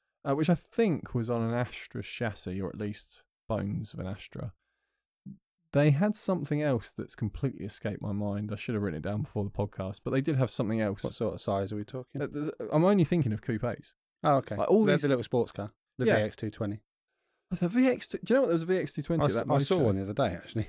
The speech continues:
Speaker 1: Did you?
Speaker 2: Yeah.
Speaker 1: Uh, just, they're an absolute cracker. Do, I love, I just love the fact that someone on Vauxhall went,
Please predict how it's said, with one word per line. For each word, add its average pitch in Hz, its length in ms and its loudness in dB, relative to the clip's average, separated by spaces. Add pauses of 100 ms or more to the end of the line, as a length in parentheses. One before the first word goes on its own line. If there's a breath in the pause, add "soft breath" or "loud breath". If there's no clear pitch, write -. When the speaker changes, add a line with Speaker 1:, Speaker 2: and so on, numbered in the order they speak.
Speaker 1:
Did 233 160 2
you? 110 160 6
Speaker 2:
Yeah. 135 180 4 (440)
Speaker 1:
Uh, 147 320 0
just, - 260 -4 (320)
they're 165 300 6
an 117 60 4
absolute - 420 -2
cracker. - 520 -2
Do, 170 160 -4 (100)
I 175 120 6
love, 190 520 6
I 151 60 4
just 139 220 -4
love 156 420 4
the 135 80 0
fact - 260 -2
that 117 80 -6
someone 131 240 2
on 120 100 2
Vauxhall 113 360 0
went, 98 260 0